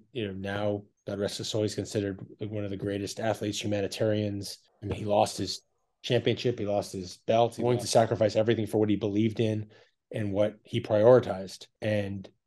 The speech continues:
you know, oftentimes history doesn't reflect positively in that moment. I think the same is gonna be with Djokovic. I mean, the guy was willing to sacrifice at the height of his career, playing in the biggest tournaments because he believed something to be right,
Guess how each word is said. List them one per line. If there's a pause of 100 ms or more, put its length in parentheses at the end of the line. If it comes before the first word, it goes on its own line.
(280)
you
know,
oftentimes
history
doesn't (160)
reflect
positively
in
that
moment. (460)
I
think
the
same
is
gonna
be
with
Djokovic.
I
mean,
the
guy
was
willing
to (160)
sacrifice
at
the
height
of
his
career,
playing (320)
in
the
biggest
tournaments (480)
because
he
believed (220)
something
to
be
right,